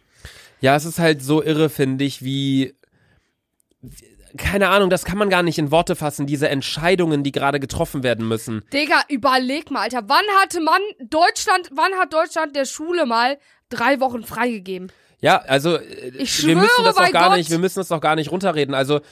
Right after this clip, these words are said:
Speaker 1: ich bin immer noch der Ansicht, dass diese Krankheit,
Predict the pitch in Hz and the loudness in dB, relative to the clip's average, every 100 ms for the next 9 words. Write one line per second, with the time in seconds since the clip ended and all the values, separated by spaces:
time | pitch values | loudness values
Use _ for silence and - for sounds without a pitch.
0 | _ - - 180 185 196 170 156 160 185 | _ -16 -10 -2 2 2 2 0 0 -2
1 | 175 - 160 147 156 - 160 180 165 151 | -4 -4 -8 -8 -8 -6 -4 -4 0 0
2 | 147 | 0